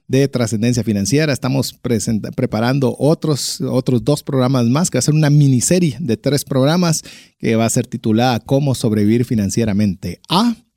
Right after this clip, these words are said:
y ahí vamos a tener tres temas que seguramente le van a llamar la atención. Pero bueno, quiero darle ahora paso también a un buen amigo, también es un buen amigo, como ya lo mencioné antes,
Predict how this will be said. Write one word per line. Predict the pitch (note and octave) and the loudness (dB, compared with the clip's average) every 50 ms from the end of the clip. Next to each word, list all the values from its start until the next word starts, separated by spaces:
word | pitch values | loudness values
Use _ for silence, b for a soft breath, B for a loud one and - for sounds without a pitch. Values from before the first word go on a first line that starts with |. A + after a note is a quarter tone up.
| _ | _
y | - G#2+ | -6 -4
ahí | G#2+ G#2 A2 A#2 | -2 0 0 2
vamos | A#2 A#2+ A#2+ A#2+ - A#2+ | 2 2 0 0 0 -2
a | G#2 | -2
tener | - A2 A2 A#2+ A#2 A2 - | 0 0 2 2 2 0 -2
tres | _ - B2+ B2+ B2 - - - - - b b b b b b | _ -4 -2 -2 -2 -2 -4 -8 -10 -12 b b b b b b
temas | - C3+ C3+ C3+ A#2+ - | 0 0 2 2 0 0
que | - A#2 | -2 -2
seguramente | - A#2+ A2+ A2+ A2+ A2 A2+ G#2+ - A#2 | 0 2 2 2 2 2 0 0 0 0
le | A2+ | -2
van | G2 G2 | 0 0
a | G#2 | -2
llamar | G#2 G2+ G#2+ | 0 0 0
la | A2 G#2+ | -2 -2
atención. | - G#2 G#2 G2+ C#3 G2 E2 | -2 -2 -2 0 -2 -2 -2
Pero | - - F#3+ G3+ | 0 2 4 4
bueno, | G3+ E3+ A#2+ - B B B B B B B B B B B - | 4 2 0 -2 B B B B B B B B B B B 2
quiero | F#3 F#3+ G3 | 2 4 4
darle | G3+ G3 F#3+ F#3+ F3+ | 4 4 4 4 4
ahora | F#3 E3+ D#3 - | 4 4 2 2
paso | F#3 G3 - - | 2 0 0 0
también | F3 - C#3 D3 D#3+ F3+ G3 G3+ - | 0 0 2 4 4 4 4 2 0
a | - D3 C#3+ C3+ C3 C3 | 0 0 2 2 4 4
un | C#3 D#3 F3 E3+ C#3 | 4 6 4 4 4
buen | D3 D3+ E3+ F3 F3+ | 4 4 4 4 4
amigo, | D#3+ D#3 E3 F#3+ A3 A3 G#3+ G3 F#3+ - | 4 6 6 6 6 4 4 2 0 -4
también | G#2+ G2+ G#2+ B2+ C#3 | -2 0 0 2 0
es | C3 - | 0 0
un | D3 B2+ A#2+ | 0 0 2
buen | B2 C3+ C#3 | 2 2 2
amigo, | C3 C3+ D3 D3+ C#3+ | 2 4 4 2 2
como | - A2 A2+ | 2 2 2
ya | A2 A2+ B2 | 2 2 2
lo | C3 | 2
mencioné | C3 B2 G#2 - A2 G#2 A2+ C3 | 2 2 2 2 2 2 4 4
antes, | D#3 F3 F#3 E3 G3 F#3+ F3+ - - | 4 4 4 4 4 2 2 0 -4